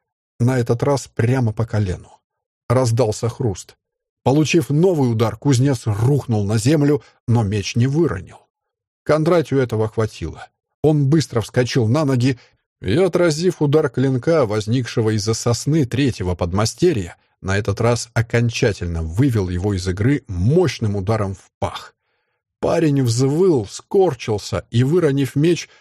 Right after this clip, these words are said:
заскулил, как раненый пес, откатившись в сторону. Кузнец за это время успел вскочить на ноги,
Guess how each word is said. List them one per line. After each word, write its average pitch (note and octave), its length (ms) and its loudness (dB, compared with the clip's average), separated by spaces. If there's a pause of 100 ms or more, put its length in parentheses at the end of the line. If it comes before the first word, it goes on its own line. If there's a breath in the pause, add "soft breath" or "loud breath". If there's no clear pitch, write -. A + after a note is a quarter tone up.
(160 soft breath)
заскулил, F3 680 2
как D3+ 220 -2
раненый C#3 420 2
пес, D3+ 420 0
откатившись A#2 720 -2
в - 80 -20
сторону. - 440 -6 (1040)
Кузнец C#3 460 2
за D#3+ 140 2
это E3 200 2
время D3+ 280 2
успел C3 420 -2
вскочить - 480 -6
на A2+ 160 0
ноги, C3 360 0